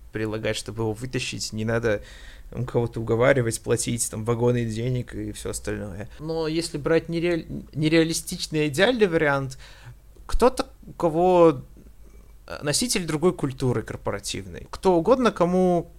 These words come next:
Феррари согласна дать карт-бланш на перестройку. Э, Росс Браун, если он снова захочет. Тото Вольф, э, Кристиан Хорнер, кто-то из, э, систем-, э, кто-то из их системы, систем Мерседеса, тот же, ну, не Падди Лоу,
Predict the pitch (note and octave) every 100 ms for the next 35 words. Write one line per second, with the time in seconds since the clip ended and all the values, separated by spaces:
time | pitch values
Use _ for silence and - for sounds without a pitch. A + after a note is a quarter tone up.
0 | - - D#3 F3 E3+ B2+ B2+ - D#3 C3+
1 | D3+ D#3+ D3 C3+ C3 C3 - C3+ B2+ B2
2 | C3 D3 - - - B2+ - A2+ A#2 A2+
3 | G#2 G2+ - - - - G#2 G#2+ G#2+ G2+
4 | G2+ G2+ B2 C3+ A2 A#2 B2+ B2+ A#2+ A#2
5 | A#2+ A2+ - A#2 G#2+ A2 A2 G2+ G#2 -
6 | A2 A2 - - - - C#3+ C3 C#3 B2
7 | C#3 C3+ C3 - B2 A#2+ C#3 - C#3+ C3
8 | C#3+ C3+ B2+ B2+ - D3+ D3 C#3 B2+ B2+
9 | - - A#2+ A#2 A2+ - A#2+ - C3 C3
10 | B2 A2 - C3+ C#3 C3 B2+ - B2 -
11 | B2 B2 - - - A#2+ A#2+ - A2 A#2+
12 | A#2+ - - B2 A#2 A#2+ - - - -
13 | - - - C3+ C3+ B2+ A#2+ B2 C3 B2+
14 | B2+ B2 B2 C#3 C#3+ C3+